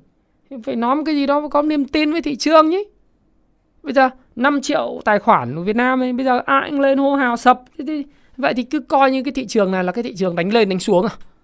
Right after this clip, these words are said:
Nó, nó không có bất cứ một cái giá trị gì à? Nó không có bất cứ một cái sự ổn định nào. Ông bảo là bây giờ, ông bảo nó chín trăm, ông bảo là một nghìn, ông bảo nó tám trăm được, ông bảo bảy trăm được. Vậy tôi hỏi ông là niềm tin của ông là cái gì? Tại sao lại như thế?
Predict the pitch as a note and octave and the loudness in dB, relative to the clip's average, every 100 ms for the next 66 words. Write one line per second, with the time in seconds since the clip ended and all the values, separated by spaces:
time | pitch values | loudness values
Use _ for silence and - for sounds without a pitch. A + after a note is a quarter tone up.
0 | _ _ _ _ _ _ - C4+ C4+ C4+ | _ _ _ _ _ _ 0 4 6 6
1 | D4 C#4+ C#4 B3+ B3 C#4 - A#3+ A#3+ G#3 | 4 0 0 0 2 2 0 -2 -2 -2
2 | F#3 G3+ G#3 F#3 G#3 D4 F3 D3+ - - | -4 -4 -2 -2 -2 -4 -2 -4 -6 -20
3 | _ _ _ _ _ _ _ _ - B3 | _ _ _ _ _ _ _ _ 0 2
4 | B3+ C4 B3 C#4+ - A#3 B3 A3 A3 C4+ | 4 4 6 4 4 2 2 0 -2 -4
5 | - A#3+ F3 C#3+ - F#3 D3+ - _ - | 2 6 6 6 0 2 -4 -6 _ -20
6 | _ _ _ _ _ _ _ _ _ _ | _ _ _ _ _ _ _ _ _ _
7 | _ _ - C#4+ C#4+ _ - D4 C4 F#3+ | _ _ -18 -16 -16 _ -2 6 6 6
8 | B3 B3+ B3 _ _ C4+ A#3+ F#3 B3+ - | 4 2 -2 _ _ 2 2 4 2 0
9 | A#3+ C4+ C4 A#3+ A#3+ A3 D#3+ F#3 F3+ F#3+ | 0 4 4 4 4 4 4 0 0 2
10 | F#3+ D3+ - _ _ _ C4 B3+ G3+ F3+ | 2 0 -10 _ _ _ 2 6 6 4
11 | A#3 G3 A#3+ C#4 C4+ B3 G3 A#3 F3 F3+ | 4 2 4 0 2 2 4 4 6 4
12 | D3 A#3 A#3+ A3 B3 B3 B3+ A#3+ F3 A#3 | 4 2 2 0 -4 2 4 6 4 2
13 | G#3+ G#3+ G3 F#3+ C4 G3 G3+ A3 F3 G3+ | 4 4 2 2 0 4 2 4 0 0
14 | F#3+ - - - A3+ A3 G3 F#3 F3+ | -2 -4 -4 2 2 2 -2 -2 -2